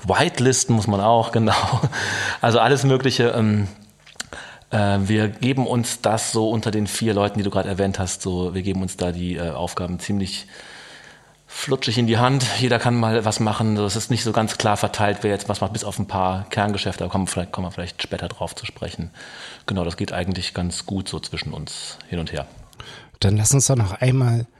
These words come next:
Speaker 2: so einen Schritt zurückgehen. Pingi Pong gegründet, zweitausendzwei, Labelcode null neun drei null vier.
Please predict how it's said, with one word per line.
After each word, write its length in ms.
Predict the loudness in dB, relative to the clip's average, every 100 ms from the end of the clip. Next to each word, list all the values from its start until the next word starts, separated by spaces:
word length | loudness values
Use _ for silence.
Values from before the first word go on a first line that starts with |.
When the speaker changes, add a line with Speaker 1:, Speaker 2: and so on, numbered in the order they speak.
| _ _
Speaker 2:
so 120 | -6
einen 80 | 0
Schritt 300 | 0 2 2
zurückgehen. 520 | 2 2 0 2 0
Pingi 320 | 2 2 4 2
Pong 260 | 2 2
gegründet, 600 | 2 2 2 4 4 4
zweitausendzwei, 1500 | 2 2 0 0 2 4 4 2 0 0 0 0 0 0 -2 -6 _ _ _ -6
Labelcode 1000 | 0 2 4 4 2 2 2 2 0 -8 -20 _ -20 -20 -20 _
null 380 | 4 6 6 6
neun 380 | 6 6 4 4
drei 580 | 2 0 2 0 -2 -6 -4
null 260 | 2 6 6
vier. 440 | 4 4 4 2